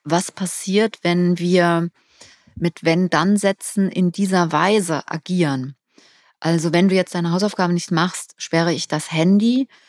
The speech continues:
Das ist ja erstmal eine, ein Satz. Und wenn wir gucken, was da drin steckt, dann steckt da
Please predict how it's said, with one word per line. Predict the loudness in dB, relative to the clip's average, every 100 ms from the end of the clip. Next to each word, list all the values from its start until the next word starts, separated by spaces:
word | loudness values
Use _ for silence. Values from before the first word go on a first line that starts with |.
| _ _ _
Das | -4 -2
ist | -4 -2
ja | 0
erstmal | 0 -2 -2 0 0
eine, | 0 -2 -4 -6 -10 -16 -6
ein | -2
Satz. | 2 2 0 -4 -12 -4
Und | -2 2
wenn | 2 2
wir | 0
gucken, | -2 -2 0
was | 0 0
da | -4
drin | 0 2
steckt, | 2 0 -4 -4 -2
dann | 0 0
steckt | -2 -2 -4 -2
da | 0 2 0